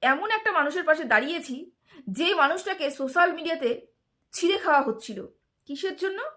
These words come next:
সে একটা অন্যায় করেছে। কি অন্যায় করেছে? সে পরক্রিয়া করেছে।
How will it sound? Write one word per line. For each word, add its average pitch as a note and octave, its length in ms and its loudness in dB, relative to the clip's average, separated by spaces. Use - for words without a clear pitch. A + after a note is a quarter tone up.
সে - 140 -8
একটা C4 460 -2
অন্যায় A#3 400 0
করেছে। G3 400 -10
কি D#4 160 -6
অন্যায় F#4+ 320 -2
করেছে? G#4 360 -4
সে B3 80 -6
পরক্রিয়া D#3+ 500 -12
করেছে। - 320 -20